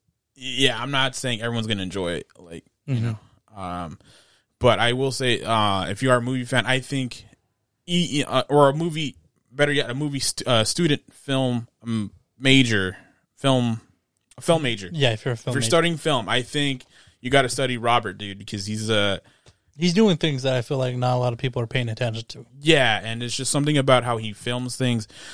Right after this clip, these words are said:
Speaker 1: Uh, I'm not a fi-, like, I'm not a film expert at all. I'm just a film fan.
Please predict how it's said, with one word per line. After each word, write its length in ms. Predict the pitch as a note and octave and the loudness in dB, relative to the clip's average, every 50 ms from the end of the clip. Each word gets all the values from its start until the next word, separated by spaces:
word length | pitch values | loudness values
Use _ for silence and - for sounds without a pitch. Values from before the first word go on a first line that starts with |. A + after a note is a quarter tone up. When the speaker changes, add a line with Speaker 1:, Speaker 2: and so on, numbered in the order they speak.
| - - - _ | -20 -20 -10 _
Speaker 1:
Uh, 240 | G#2 G2 G2 F#2+ - - | -2 0 0 0 2 2
I'm 100 | D#3+ E3+ | 4 4
not 160 | D3+ A#2+ A2 | 4 4 2
a 60 | G2+ | -2
fi-, 280 | - - A2+ - - B2+ | -6 -10 -8 -4 0 2
like, 200 | B2 A#2 G#2+ A2 | 2 2 2 0
I'm 80 | C3 C3+ | -2 -4
not 140 | B2 A2+ | -4 -4
a 60 | G#2 G2+ | -4 -6
film 280 | - B2+ A#2 A2 G#2+ A2+ | -6 -6 -6 -6 -4 -4
expert 360 | B2+ A#2+ - - B2+ A#2 A2+ | -4 -4 -2 -4 -4 -2 -2
at 100 | A2+ A2+ | 0 2
all. 220 | A#2+ B2+ B2 A#2+ | 4 4 4 4
I'm 160 | G#2+ A2+ A2+ | 0 -4 -8
just 120 | A2 G2+ G2+ | -10 -12 -14
a 60 | G2+ | -6
film 480 | - - A2+ A2 G#2+ G#2 G2 G2 G2+ - | -2 0 0 2 0 -2 -4 -8 -10 -14
fan. 360 | - - A2+ A2+ A2 A2 G#2+ | -6 -2 0 0 2 0 0